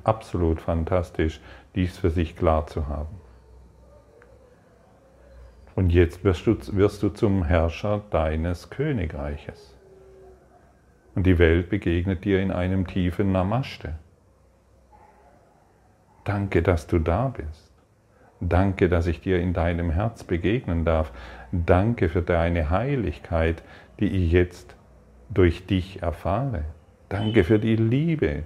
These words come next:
die du mir gibst. Danke für alles, was ich jetzt durch dich erkennen darf. Namaste.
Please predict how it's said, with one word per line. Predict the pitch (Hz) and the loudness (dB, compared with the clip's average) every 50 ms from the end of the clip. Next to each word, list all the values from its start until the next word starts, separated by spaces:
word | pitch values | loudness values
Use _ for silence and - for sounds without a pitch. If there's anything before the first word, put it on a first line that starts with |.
| - - | -6 -4
die | 98 90 | -2 0
du | 98 101 95 | 2 2 2
mir | 95 95 95 92 | 4 4 4 2
gibst. | 87 87 - 131 139 113 90 - - - - - - - - - _ - - - - _ _ _ _ - _ _ - - - - - - - - | 2 0 -4 -4 -6 -6 -6 -10 -14 -20 -20 -20 -20 -20 -20 -20 _ -20 -20 -20 -20 _ _ _ _ -20 _ _ -20 -20 -20 -20 -20 -12 -6 -4
Danke | 92 87 85 87 87 90 90 87 - - 73 76 76 76 - - - - - | -2 0 0 0 0 0 -2 -2 -4 -6 -6 -6 -6 -8 -10 -14 -20 -20 -8
für | - - 90 - - | -2 2 2 4 6
alles, | 92 113 123 110 80 78 80 - - - - - - - - - | 4 4 4 4 0 -2 -2 -6 -10 -20 -20 -20 -20 -20 -12 -4
was | - 90 87 85 | -2 0 2 2
ich | 87 85 | 2 2
jetzt | 82 80 82 85 85 - - - | 4 4 4 2 2 -2 -2 0
durch | 90 80 76 - - | 0 0 0 -2 -4
dich | 95 87 85 - - | -6 -6 -4 -4 -4
erkennen | 78 - - - 92 80 73 73 73 73 | -4 -4 -4 -4 -2 -2 -2 -4 -6 -8
darf. | 73 71 73 73 78 - - - - - - - - - - - - - - - - - - - - - - - - - - - - - - - | -8 -10 -10 -10 -12 -14 -16 -20 -20 -20 -20 -20 -20 -20 -20 -20 -20 -20 -20 -20 -20 -20 -20 -20 -20 -20 -20 -20 -20 -20 -20 -20 -20 -20 -10 -2
Namaste. | - 101 104 101 92 80 73 71 - - - - | 2 4 4 4 4 2 -2 -4 -6 -12 -16 -16